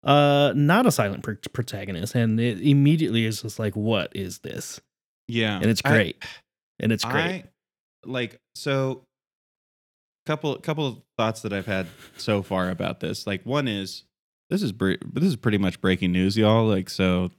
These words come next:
Speaker 2: this
Speaker 1: This
Speaker 2: could
Speaker 1: is
Speaker 2: be the first
Speaker 1: truly
Speaker 2: you're hearing
Speaker 1: breaking
Speaker 2: about
Speaker 1: news.
Speaker 2: it. That's how good we are at our research. So that's one thing. Uh, <laughs> and definitely didn't just look at
Speaker 1: Yeah, yeah, yeah, yeah.
Speaker 2: tech news websites to find it. No, no, no,
Speaker 1: No,
Speaker 2: no.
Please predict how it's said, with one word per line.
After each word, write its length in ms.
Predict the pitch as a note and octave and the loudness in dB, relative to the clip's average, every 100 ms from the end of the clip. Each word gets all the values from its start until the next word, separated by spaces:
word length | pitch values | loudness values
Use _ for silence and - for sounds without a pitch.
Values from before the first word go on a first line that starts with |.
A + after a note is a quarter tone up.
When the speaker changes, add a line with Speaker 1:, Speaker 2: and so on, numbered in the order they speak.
| _ | _
Speaker 2:
this 100 | - | 4
Speaker 1:
This 100 | B2+ | 4
Speaker 2:
could 0 | |
Speaker 1:
is 60 | B2 | 6
Speaker 2:
be 60 | A2+ | 2
the 60 | |
first 60 | F#2 | 6
Speaker 1:
truly 180 | B2+ G#2+ | 6 6
Speaker 2:
you're 80 | G2+ | 4
hearing 160 | A2 | 4
Speaker 1:
breaking 60 | A2+ | 6
Speaker 2:
about 120 | A#2 A#2 | 6 6
Speaker 1:
news. 180 | A2+ - | 4 -2
Speaker 2:
it. 140 | G2 - | -12 -2
That's 220 | G#2 - | -2 2
how 100 | A2+ | 0
good 200 | F#2+ G2 | 2 6
we 140 | G#2 | 6
are 380 | G2 G2 F#2+ G2 | 6 6 2 0
at 320 | F#2+ F2+ F#2 - | 0 0 -2 -6
our 100 | G2 | -6
research. 640 | F#2 F#2+ D3+ E3 F3+ - | -4 -2 -2 -2 -4 -10
So 100 | - | -10
that's 220 | G2 F2+ | -10 -10
one 180 | G#2 F#2 | -8 -8
thing. 240 | F2+ A2+ D#3 _ _ _ _ | -8 -10 -12 _ _ _ _
Uh, 460 | A#2+ A#2+ A2+ G#2+ G2+ - - C#3+ - - - | 0 2 4 2 0 2 2 2 -2 -8 -6
<laughs> 1000 | C#3+ - - - - _ _ _ _ - | -6 -8 -8 -8 -10 _ _ _ _ -2
and 240 | A2 G2+ | 0 2
definitely 340 | G#2+ A2+ A2+ | 0 0 0
didn't 200 | G#2+ G#2 | 0 0
just 260 | G2 G#2 - - - | 0 -2 -4 -10 -6
look 260 | G2 G2+ | -4 0
at 160 | G#2+ G2+ | 0 0
Speaker 1:
Yeah, 80 | F#2+ F#2+ | -2 -6
yeah, 140 | F#2+ D#2+ | -8 -10
yeah, 160 | D#2 | -12
yeah. 60 | - - _ _ - | -14 -20 _ _ -4
Speaker 2:
tech 280 | G#2+ G2+ - _ _ _ _ _ | -2 -2 -4 _ _ _ _ _
news 300 | G#2 G2+ F#2+ | -6 -2 -2
websites 520 | F#2 F2+ - F#2 G#2+ - | -4 -8 -6 -6 -6 -8
to 100 | - | -8
find 280 | F#2 F2+ E2+ | -6 -6 -6
it. 220 | A2 - - | -8 -10 -14
No, 260 | G2 - G#2 | -14 -14 -2
no, 100 | B2 | 0
no, 140 | A2 | 0
Speaker 1:
No, 60 | |
Speaker 2:
no. 60 | F2 | -2